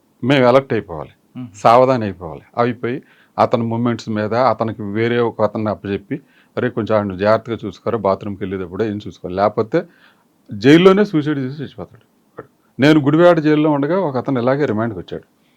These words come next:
Speaker 1: రిమాండ్కి వస్తే నేను మామూలుగా మాకు తెలిసిన విద్య కాబట్టి నేను ఇట్లాగే చేశాను. నేనున్నంత, ఆ జైల్లో ఉన్నంతకాలం పొద్దున్న నైట్ లేట్ అయింది బెయిల్, మర్నాడు ఉదయం, ఉదయం పొద్దున్నే ఆరున్నరకే నేను రిలీజ్ చేశాను.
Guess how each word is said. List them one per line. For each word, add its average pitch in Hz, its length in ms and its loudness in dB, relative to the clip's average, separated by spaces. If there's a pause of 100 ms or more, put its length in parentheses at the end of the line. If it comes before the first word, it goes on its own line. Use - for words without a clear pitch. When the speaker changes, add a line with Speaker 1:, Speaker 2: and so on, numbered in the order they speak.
(260)
Speaker 1:
రిమాండ్కి 151 320 2
వస్తే 147 240 -4
నేను 135 300 -2
మామూలుగా 120 580 0
మాకు 123 720 2
తెలిసిన 135 340 0
విద్య 120 600 2
కాబట్టి 120 320 -2
నేను 160 160 -2
ఇట్లాగే 131 220 0
చేశాను. - 460 -12 (720)
నేనున్నంత, 165 520 2 (280)
ఆ 127 60 8
జైల్లో 151 340 4
ఉన్నంతకాలం 170 640 2
పొద్దున్న 147 680 2
నైట్ 131 480 2
లేట్ 147 340 4
అయింది 123 360 0
బెయిల్, 127 520 -4 (360)
మర్నాడు 147 340 6
ఉదయం, 135 520 2 (220)
ఉదయం 123 300 0
పొద్దున్నే 117 420 -2
ఆరున్నరకే 113 920 2
నేను 113 200 -2
రిలీజ్ 117 300 -4
చేశాను. 104 380 -8